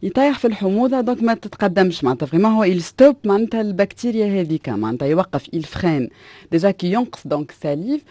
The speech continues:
باش تنقص ال-، العملية هذه.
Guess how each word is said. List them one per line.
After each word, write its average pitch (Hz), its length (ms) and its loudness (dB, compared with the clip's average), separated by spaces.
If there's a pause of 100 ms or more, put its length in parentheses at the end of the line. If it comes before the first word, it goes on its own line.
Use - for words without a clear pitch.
(280)
باش 220 120 -6
تنقص 294 320 0
ال-، 247 160 0 (580)
العملية 202 680 -2
هذه. 151 200 -4